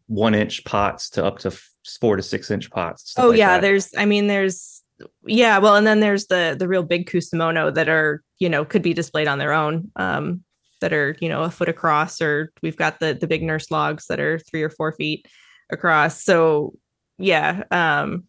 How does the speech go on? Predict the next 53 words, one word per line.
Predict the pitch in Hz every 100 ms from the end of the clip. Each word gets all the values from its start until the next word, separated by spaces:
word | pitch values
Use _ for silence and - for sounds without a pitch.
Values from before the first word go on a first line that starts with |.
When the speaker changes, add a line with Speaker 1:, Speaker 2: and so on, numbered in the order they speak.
| -
Speaker 2:
there's | 214 202
a | 185
big | 175
range, | 160 156 160
everything | 156 165 - 160
from, | 156 160 147 151
you | 160
know, | 147 160
something | - 156 156
you | 156
could | 156 156
hold | 160 160
in |
the | 151
palm | - 160
of | 147
your | 156
hand | 160 175 156 151
to | 175
something | - 151 151 151
that | 151 147 _
you | -
need | 165 160
two | -
people | 151 156 -
to | 165
carry | - 156 151 160 _ - - - _ _ 170
as | -
far | 165
as | 160
accents | - - - 165 165
go. | - 156 175 - -
Yeah. | 165 180 -
But, | 180 170 -
yeah, | 208
you | 190
wouldn't | 202 190 -
show | 156
those | 143
big | - 165
ones | 160 160
with | 170 156
a |
bonsai | 139 165 - 62 175 _ _ _
generally. | - - 76 - 185 _ _ _ _
Speaker 1:
Yeah. | - - - _ _ _ _ 139
Um, | 131 113 110 104
so, | - 127
yeah, | 117 107
so | -
you | 135 127
got | 123 127 127
your, | 123 113 110 107